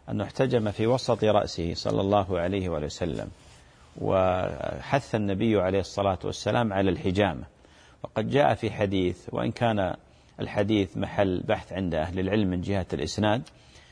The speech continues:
أن النبي عليه الصلاة والسلام قال: ما مررت بملك من الملائكة في ليلة المعراج "ما مررت بملك من الملائكة إلا وأوصاني بأن أوصي أمتي بالحجامة، أوصي أمتي بالحجامة". وقد جاء في الصحيح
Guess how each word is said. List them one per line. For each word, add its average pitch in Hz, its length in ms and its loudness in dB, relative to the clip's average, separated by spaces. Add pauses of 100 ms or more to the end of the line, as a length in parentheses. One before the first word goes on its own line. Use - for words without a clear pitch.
(180)
أن 107 80 0
النبي 110 380 4
عليه 101 200 4
الصلاة 104 440 2
والسلام 98 440 -4
قال: 101 320 2
ما 117 180 0
مررت 117 420 2
بملك 98 1800 -2
من 101 140 -2
الملائكة 98 640 0
في 101 200 0
ليلة 123 320 4
المعراج 101 480 2 (580)
"ما 113 160 2
مررت 117 380 4
بملك 101 500 0
من 95 140 -4
الملائكة 110 680 0
إلا 120 200 4
وأوصاني 107 720 2
بأن 101 240 0
أوصي 139 340 0
أمتي 147 420 2
بالحجامة، 95 600 0 (560)
أوصي 127 260 0
أمتي 113 400 0
بالحجامة". 85 540 -2 (720)
وقد 113 260 -2
جاء 156 260 4
في - 80 -4
الصحيح 117 720 -2